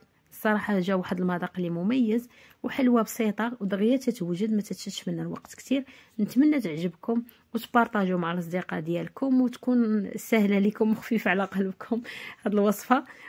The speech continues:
وتنشكر كاع الناس اللي تيعجبهم الوصفات ديالي تنضموا القناه ديالي. هذه هي الغريبه، كتجي منكهه وتيجي فيها دوك الطريفات ديال الخوي.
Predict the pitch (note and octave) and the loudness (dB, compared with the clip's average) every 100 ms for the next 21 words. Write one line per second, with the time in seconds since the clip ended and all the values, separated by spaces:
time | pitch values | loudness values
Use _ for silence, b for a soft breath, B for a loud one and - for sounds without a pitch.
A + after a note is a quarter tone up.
0 | B A#3+ A#3+ A#3+ - A3+ G#3 G3+ A3+ A#3 | B -4 2 0 2 -2 0 2 0 0
1 | A3 G#3 G#3 F3 F3 G3 F#3 F#3 - F#3 | -4 -2 -2 -2 -2 -2 0 -2 -4 -6
2 | F3 D3+ F3 G#3+ A3 G3 F3 E3 E3 F3 | -6 -4 -2 -2 -4 -4 -4 -6 -8 -8
3 | E3 D3+ F3+ E3+ A#3 C4 _ - A3+ A#3+ | -6 -6 -8 -6 -8 -10 _ -4 0 4
4 | A#3+ F#3 F#3+ F3 F3+ A3 - - - G#3+ | 4 4 2 2 0 -4 -8 -18 -6 -4
5 | F3 G3 G3+ G#3 - G#3+ G#3+ F#3+ F#3 F#3+ | 0 2 2 0 0 -2 0 -2 0 -2
6 | F#3 - F#3+ G3 F#3 E3 F3+ E3 - G3 | -4 -4 -2 -2 0 -2 -4 -6 -6 -4
7 | A#3 | -4